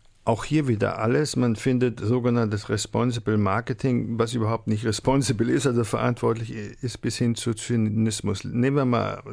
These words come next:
den Konzern Ferrero, der so tolle Produkte vertreibt wie die Milchschnitte und den Kinderriegel. Ferrero sponsert das Sportabzeichen für Kinder. Gleichzeitig haben die bei der letzten Weltmeisterschaft folgendes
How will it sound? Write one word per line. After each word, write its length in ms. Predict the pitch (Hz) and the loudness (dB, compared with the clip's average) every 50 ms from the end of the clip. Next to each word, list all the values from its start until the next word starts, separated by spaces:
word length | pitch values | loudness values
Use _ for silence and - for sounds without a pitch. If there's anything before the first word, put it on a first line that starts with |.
| 113 - | -6 -2
den 240 | 107 110 110 107 107 | 0 0 0 0 -2
Konzern 500 | - 110 104 101 - - 110 104 104 101 | 0 0 0 0 0 0 0 0 0 -2
Ferrero, 720 | - - 107 101 98 98 110 120 135 139 143 147 143 139 - - - - - - - - _ - | -2 -2 -4 -2 -2 0 0 0 2 2 2 0 0 -2 -6 -12 -16 -16 -16 -18 -20 -14 _ -2
der 100 | 113 113 | -2 0
so 140 | 117 120 110 | 0 -2 -4
tolle 320 | - - 117 120 120 117 | -2 -2 0 2 2 0
Produkte 500 | - - 107 104 113 120 113 - - 104 | 0 -2 -2 -2 -2 -2 -2 -2 -4 -4
vertreibt 560 | - - 107 - - 101 101 104 107 107 - | -2 -4 -6 -4 -2 0 0 0 0 -2 -4
wie 60 | - 98 | -6 -2
die 120 | 101 107 | 0 2
Milchschnitte 600 | 110 113 123 127 - - - 117 113 104 107 101 | 2 2 2 0 0 -2 0 0 0 0 0 -2
und 100 | 104 104 | -2 0
den 140 | 104 101 101 | -2 -2 -2
Kinderriegel. 760 | - - 113 113 113 107 95 95 98 92 92 90 87 87 - - - - - - - - - - - - - - | 0 0 0 2 2 2 0 0 -2 -4 -4 -6 -8 -10 -10 -12 -16 -18 -18 -18 -18 -18 -18 -20 -20 -20 -18 -6
Ferrero 600 | - - 117 113 113 117 123 139 151 156 170 151 | 0 2 2 4 4 4 4 4 4 2 2 2
sponsert 840 | - - - - 107 117 123 151 147 147 156 151 139 - - - - _ _ _ _ _ - - | 0 -2 -2 0 2 2 2 2 2 2 2 2 0 -2 -8 -10 -12 _ _ _ _ _ -10 -4
das 140 | - 107 - | -2 -2 -2
Sportabzeichen 840 | - - 110 113 135 - 127 127 - - - - 98 107 117 120 110 | -2 0 0 0 0 0 -2 -2 -2 -2 0 0 0 0 0 -2 -4
für 160 | - - 110 | -4 -4 -6
Kinder. 560 | 104 - - - 208 104 92 85 - 90 95 - - - - _ _ _ - - - - | -6 -4 -2 0 0 0 0 -4 -6 -10 -14 -16 -18 -20 -20 _ _ _ -20 -20 -12 -4
Gleichzeitig 640 | - 113 110 143 139 - - 156 147 147 139 - | -2 0 0 0 0 0 0 0 0 0 -2 -2
haben 160 | 123 135 135 123 | -2 -2 0 0
die 100 | 120 123 | -2 -2
bei 160 | 117 123 113 | 0 0 0
der 120 | 110 107 107 | 2 2 2
letzten 400 | 117 131 - - - - 101 101 | 2 0 -2 -2 -4 -4 -2 0
Weltmeisterschaft 800 | 113 123 123 - 139 139 143 - - 135 - - 135 117 - - | 0 -2 -2 0 0 0 0 0 -2 -2 -2 -2 -2 -4 -4 -4
folgendes 540 | - - 117 127 131 123 117 113 104 - | -2 0 0 2 2 0 0 0 -2 -4